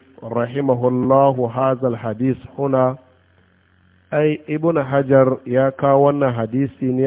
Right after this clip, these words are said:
a wannan fage, "liyubayyina hukma ma law saqatat hazil ashiya fil ma," domin ya bayyana ma al'umma hukuncin da a ce waɗannan abubuwa za su faɗa cikin ruwa,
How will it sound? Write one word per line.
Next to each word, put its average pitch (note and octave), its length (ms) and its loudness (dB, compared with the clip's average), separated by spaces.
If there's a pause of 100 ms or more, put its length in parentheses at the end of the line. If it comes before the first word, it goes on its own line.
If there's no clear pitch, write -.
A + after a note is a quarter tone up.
a B2 100 -4
wannan C3 440 0
fage, D3+ 460 -2 (800)
"liyubayyina A#2+ 1120 0 (300)
hukma D#3 500 -2
ma C3+ 260 2
law C#3 420 2 (140)
saqatat C3+ 540 -4
hazil C#3 680 0
ashiya C3+ 680 -2 (140)
fil A2+ 180 -6
ma," G#2+ 240 -6 (920)
domin B2 300 -4
ya B2+ 80 0
bayyana C3 560 2
ma A#2 160 0
al'umma B2+ 680 2 (720)
hukuncin C#3+ 760 -2
da A2+ 260 2
a A#2 100 -2
ce - 220 -6
waɗannan C3 680 0
abubuwa C3+ 680 0
za C3+ 300 0
su A#2 80 -14
faɗa C3 500 -2
cikin G#2+ 400 -8
ruwa, G#2 260 -6